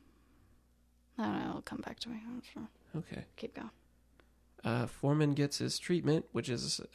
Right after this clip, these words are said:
Speaker 2: uh, for, at that time, they inject a large needle directly into your abdomen. Found out that's not how they do it anymore. You get one shot in the ass and a bunch in your upper arm.
Speaker 1: Yep.
Speaker 2: Uh, since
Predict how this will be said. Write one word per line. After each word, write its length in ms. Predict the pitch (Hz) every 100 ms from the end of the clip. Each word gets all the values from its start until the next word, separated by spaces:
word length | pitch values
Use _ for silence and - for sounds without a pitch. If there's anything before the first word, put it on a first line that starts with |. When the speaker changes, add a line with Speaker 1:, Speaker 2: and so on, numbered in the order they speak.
| -
Speaker 2:
uh, 240 | - - - - _
for, 240 | - 110 -
at 120 | 127
that 180 | 117 117
time, 340 | 131 120 127 - _
they 420 | 117 104 107 127 - -
inject 420 | 123 131 104 -
a 140 | 131
large 360 | 104 120 117 -
needle 400 | 123 123 127 139
directly 720 | - 120 139 117 - 139 - -
into 300 | 147 151 175
your 600 | 165 - 135 139 131 131
abdomen. 480 | 143 147 160 180 190 - - - _ _
Found 180 | 139 123
out 80 | 123
that's 180 | 120 -
not 160 | 131
how 80 | 131
they 120 | 127 120
do 160 | 127
it 100 | 143
anymore. 380 | - 139 143 147
You 100 | -
get 180 | 135 127
one 140 | 131 120
shot 300 | - 127 127
in 80 |
the 200 | 120 -
ass 340 | 131 151 151 -
and 100 | 113
a 60 |
bunch 320 | 110 135 131 131
in 100 | 127
your 140 | 123
upper 260 | 117 123 117
arm. 260 | 101 107 - - -
Speaker 1:
Yep. 160 | - - _ _ _ _ _ _ - -
Speaker 2:
Uh, 280 | - 85
since 840 | 92 - - 151 151 - - -